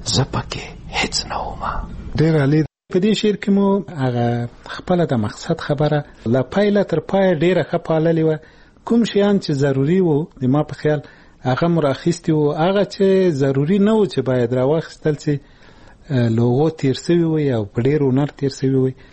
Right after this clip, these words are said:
Speaker 2: او په پای کې مو خپله هغه اصلي خبره کړې وه. ما ډېرې کمې داسې تجربې لیدلې.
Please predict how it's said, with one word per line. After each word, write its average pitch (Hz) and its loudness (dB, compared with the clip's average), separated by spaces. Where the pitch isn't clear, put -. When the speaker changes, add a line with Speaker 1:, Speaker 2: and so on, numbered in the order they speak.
Speaker 2:
او 135 2
په 151 0
پای 196 0
کې 196 -2
مو 180 2
خپله 165 0
هغه 127 0
اصلي 135 -2
خبره 117 -2
کړې 117 0
وه. 117 2
ما 196 4
ډېرې 185 2
کمې 190 2
داسې 127 -2
تجربې 127 -2
لیدلې. 113 -2